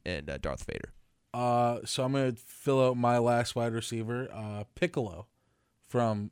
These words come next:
Speaker 2: Dragon Ball Z as well.
Speaker 1: Okay.
Speaker 2: Uh, Piccolo has stretchy arms, so I think that'd be good for a receiver position. Piccolo. Um,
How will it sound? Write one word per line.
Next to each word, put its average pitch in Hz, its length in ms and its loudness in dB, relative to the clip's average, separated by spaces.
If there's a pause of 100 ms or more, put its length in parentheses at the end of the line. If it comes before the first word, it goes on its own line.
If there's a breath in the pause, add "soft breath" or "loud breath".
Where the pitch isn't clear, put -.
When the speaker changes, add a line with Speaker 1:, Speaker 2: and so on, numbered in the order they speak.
Speaker 2:
Dragon 117 320 2
Ball 107 240 2
Z 104 180 -4
as 104 160 -4
well. 113 360 -2 (260)
Speaker 1:
Okay. 120 180 -8
Speaker 2:
Uh, 110 220 0
Piccolo 120 500 0
has 110 180 0
stretchy 113 400 -4
arms, 98 440 -6 (100)
so 104 300 -6
I 104 60 -4
think 107 180 -6
that'd 104 160 -4
be 101 100 -6
good 101 180 -6
for 110 120 -8
a 104 80 -4
receiver 101 280 -6
position. 135 460 -6 (640 soft breath)
Piccolo. 156 1120 4 (840 soft breath)
Um, 131 520 8